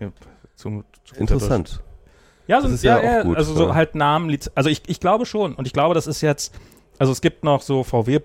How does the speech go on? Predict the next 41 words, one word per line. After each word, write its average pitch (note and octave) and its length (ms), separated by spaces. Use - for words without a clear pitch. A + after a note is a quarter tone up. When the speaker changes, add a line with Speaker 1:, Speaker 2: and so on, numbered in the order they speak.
Speaker 1:
gibt - 160
sich B2 140
immer B2 160
Mühe, C3+ 340
die - 60
probieren B2+ 340
ja F3 60
immer D#3+ 160
noch D#3+ 100
eigene C#3 240
Autos B2+ 300
zu A2+ 100
bauen. B2+ 360
Aber C3+ 280
ich - 180
glaube, D3 600
so, D3 260
so C3+ 160
Mercedes C3 560
und C#3+ 320
B B2 140
M A2+ 160
W, D#3 260
also A#2+ 160
B C3+ 100
M C#3 120
W E3+ 140
hat A3+ 100
jetzt F#3+ 160
auch, D#3 120
die C3+ 120
haben D3 100
auch - 140
gerade C#3 160
nochmal C3 180
angekündigt, D3 640
the, B2 400
the, A#2+ 580
the C3 200
neue C3 400
New, C3 540